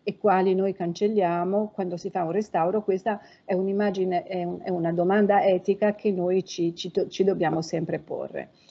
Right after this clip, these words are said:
Però, insomma, il problema non era scegliere tra il giardino dei Savoia e quello degli Asburgo, era che il giardino, ehm, ehm,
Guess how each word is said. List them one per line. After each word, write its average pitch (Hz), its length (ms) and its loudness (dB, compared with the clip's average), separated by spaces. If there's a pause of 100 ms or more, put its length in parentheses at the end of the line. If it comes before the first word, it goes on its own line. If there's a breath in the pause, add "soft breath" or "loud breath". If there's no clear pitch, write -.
(380 soft breath)
Però, 202 360 6
insomma, 185 600 -6
il 190 100 -4
problema 190 420 -2
non 175 200 -2
era 185 200 0
scegliere 170 580 0
tra 170 460 -2
il 175 160 -4
giardino 180 460 0
dei 190 160 0
Savoia 180 580 2
e 180 140 -4
quello 175 180 0
degli 170 160 -2
Asburgo, 170 680 0
era 202 300 2
che 202 340 0
il 185 140 -6
giardino, 180 720 0 (340 loud breath)
ehm, 165 680 -4 (280)
ehm, - 760 -8